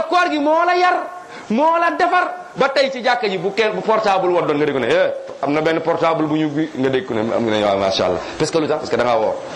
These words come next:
Bu fekkee du woor, da nga naan nii. Am na benn portable nga aju. Parce que wooroo. Moo tax gis nga yonent yi, lii nii dafa ñëw pour defar suñu jikko, pour ñu nekk ci weeru Yàlla,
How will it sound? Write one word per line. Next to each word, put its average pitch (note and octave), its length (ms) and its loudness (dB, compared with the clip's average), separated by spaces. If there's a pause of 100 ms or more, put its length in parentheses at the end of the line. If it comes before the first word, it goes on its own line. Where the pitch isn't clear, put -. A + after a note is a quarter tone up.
(120)
Bu D3+ 100 0
fekkee F3+ 300 2
du E3 80 0
woor, D#3+ 240 2
da D3 80 2
nga C#3+ 80 0
naan C3 200 0
nii. G#2 140 -2 (2500)
Am E3+ 100 2
na G3 60 2
benn G3 200 0
portable E3+ 460 0
nga B2+ 140 2
aju. A2+ 180 -2 (1400)
Parce D3 140 0
que D3 80 0
wooroo. C3 400 2 (2000)
Moo D3 120 2
tax E3 140 0
gis F3 100 -2
nga F3+ 120 2
yonent F3+ 320 0
yi, A2 160 -2 (140)
lii A3 200 0
nii F3+ 180 -2 (200)
dafa F3+ 120 0
ñëw G3 200 0
pour F3+ 160 -2
defar G3 260 0
suñu F#3 200 -2
jikko, A#2+ 280 -6 (420)
pour G3 120 2
ñu F#3+ 100 0
nekk G3+ 180 -2
ci F#3+ 120 -2
weeru G3 380 2
Yàlla, D3+ 360 0